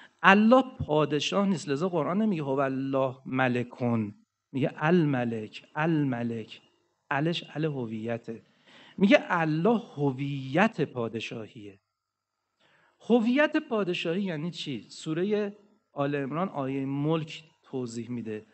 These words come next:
میگه: «یعنی تؤتی الملک من تشاء و تنزع الملک ممن تشاء». خداوند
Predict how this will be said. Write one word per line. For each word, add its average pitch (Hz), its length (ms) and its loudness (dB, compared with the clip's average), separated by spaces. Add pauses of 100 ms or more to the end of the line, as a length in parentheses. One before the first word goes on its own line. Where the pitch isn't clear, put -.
(440)
میگه: 147 280 2
«یعنی 170 380 2
تؤتی - 420 -2
الملک 127 440 0
من 127 300 -2
تشاء 131 420 -2
و 131 100 -4
تنزع 131 420 -2
الملک 120 440 -4
ممن 120 500 -4
تشاء». 110 460 -8 (460)
خداوند 196 540 4